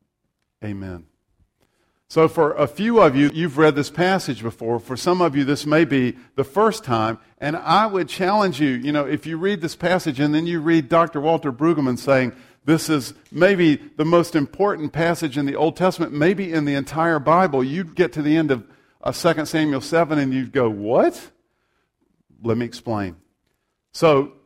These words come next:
Second Samuel chapter seven, I'm gonna begin with verse one. "After the king was settled in his palace," this is King David,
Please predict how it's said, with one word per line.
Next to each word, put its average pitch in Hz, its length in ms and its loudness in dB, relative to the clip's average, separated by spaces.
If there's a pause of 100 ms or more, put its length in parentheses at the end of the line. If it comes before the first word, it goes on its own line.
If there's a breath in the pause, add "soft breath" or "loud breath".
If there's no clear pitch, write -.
(140)
Second 165 220 0
Samuel 160 320 0
chapter 160 280 -2
seven, 139 300 0
I'm 127 140 0
gonna 120 140 -2
begin 131 280 -4
with 113 100 -8
verse 120 280 -6
one. 98 260 -10 (1200)
"After 175 240 2
the 180 60 -6
king 196 240 0
was 156 120 0
settled 175 360 2
in 147 80 4
his 131 100 -4
palace," 135 380 0
this 131 140 -10
is - 60 -16
King 135 260 -4
David, 101 340 0